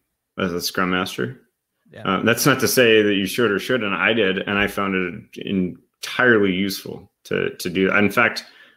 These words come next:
Speaker 1: once I started, um, uh, you know, once I was really taking being a Scrum Master seriously, I started reading. I remember reading Roman Pickler's book,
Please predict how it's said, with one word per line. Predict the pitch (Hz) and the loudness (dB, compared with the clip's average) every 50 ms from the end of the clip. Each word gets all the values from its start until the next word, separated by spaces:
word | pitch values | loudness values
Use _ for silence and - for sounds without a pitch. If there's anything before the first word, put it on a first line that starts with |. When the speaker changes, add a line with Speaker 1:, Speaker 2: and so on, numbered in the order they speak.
| _ _ - | _ _ 0
Speaker 1:
once | - 123 135 131 - | 2 2 4 4 4
I | 123 107 | 4 4
started, | - - - 120 107 104 92 85 82 - - - | 2 2 2 4 4 4 2 0 -6 -10 -6 -2
um, | 104 98 92 90 90 87 87 87 87 - - _ _ _ _ _ - - | -2 0 0 0 0 -2 -4 -4 -6 -8 -12 _ _ _ _ _ -12 -8
uh, | - 90 85 82 82 - - - - - - _ _ _ - | -6 -6 -4 -4 -6 -6 -8 -10 -10 -14 -18 _ _ _ -2
you | 95 107 107 | 2 2 4
know, | 107 | 4
once | 104 107 - - | 4 2 2 2
I | 107 | 0
was | 95 90 80 95 | 0 0 2 4
really | 107 107 107 98 | 4 6 6 4
taking | 98 - 107 - - 98 92 90 87 85 - | 4 2 0 2 2 0 0 0 -2 -4 -2
being | - 104 101 95 | -2 0 0 0
a | 92 | -2
Scrum | - - - 101 98 | -2 -2 -2 -2 0
Master | 95 95 92 - 95 | 0 -2 -2 -4 -4
seriously, | - - 110 104 107 107 - - 87 90 | -4 -2 -2 -2 -2 -2 -4 -4 -4 -4
I | |
started | 87 - - 98 90 87 80 | -4 -2 -2 -2 -2 -2 -2
reading. | 92 92 92 92 92 92 90 90 90 | 0 0 2 2 2 2 0 0 -2
I | 87 85 | -2 -2
remember | 87 98 104 101 92 95 | 0 0 2 2 2 2
reading | 92 95 98 92 92 90 85 | 2 4 2 2 2 0 0
Roman | 90 92 95 95 87 82 | 0 2 2 2 0 0
Pickler's | - 98 - - 87 90 - | -2 -4 -4 -4 -6 -6 -4
book, | - - 95 95 - - | -4 -4 -4 -4 -4 -10